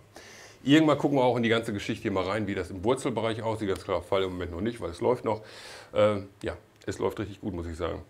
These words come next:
Nach wie vor Wasserersparnis, eine richtig coole Sache. So, dann werden wir uns jetzt heute ein paar Kleinigkeiten angucken. Also gibt Klimbim,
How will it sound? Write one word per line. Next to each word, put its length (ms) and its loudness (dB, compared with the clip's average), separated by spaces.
Nach 220 4
wie 80 0
vor 460 2
Wasserersparnis, 960 0
eine 160 2
richtig 480 0
coole 360 2
Sache. 420 0
So, 480 10
dann 500 10
werden 340 2
wir 180 4
uns 160 -4
jetzt 220 -4
heute 180 2
ein 40 -8
paar 120 0
Kleinigkeiten 680 4
angucken. 380 0
Also 140 -2
gibt 180 -10
Klimbim, 680 4